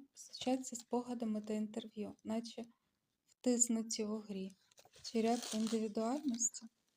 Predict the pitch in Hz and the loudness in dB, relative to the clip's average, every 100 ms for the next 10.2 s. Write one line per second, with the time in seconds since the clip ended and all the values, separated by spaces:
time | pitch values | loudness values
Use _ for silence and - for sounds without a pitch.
0 | - - _ - - _ _ - _ - | -20 -20 _ -20 -20 _ _ -20 _ -8
1 | - 240 233 214 220 208 233 - 208 214 | 2 2 2 0 2 0 2 2 2 2
2 | 214 214 208 - _ _ _ _ _ _ | 2 0 -4 -8 _ _ _ _ _ _
3 | _ _ - 311 269 - - - _ _ | _ _ 12 12 12 12 0 -16 _ _
4 | _ 311 277 - - - _ - 330 - | _ 12 12 10 -8 -20 _ 8 8 8
5 | - _ _ _ _ _ _ _ _ _ | -8 _ _ _ _ _ _ _ _ _
6 | _ _ _ - 226 240 262 285 202 214 | _ _ _ -2 2 4 4 4 4 0
7 | 214 226 - _ _ _ _ 214 220 240 | 0 0 0 _ _ _ _ 0 4 6
8 | 285 - 220 208 214 _ _ - 220 233 | 4 0 -8 -8 -10 _ _ -8 0 2
9 | 220 226 254 233 202 196 208 220 226 226 | 4 4 2 2 0 -2 -2 -6 -6 -8
10 | - 196 | -10 -16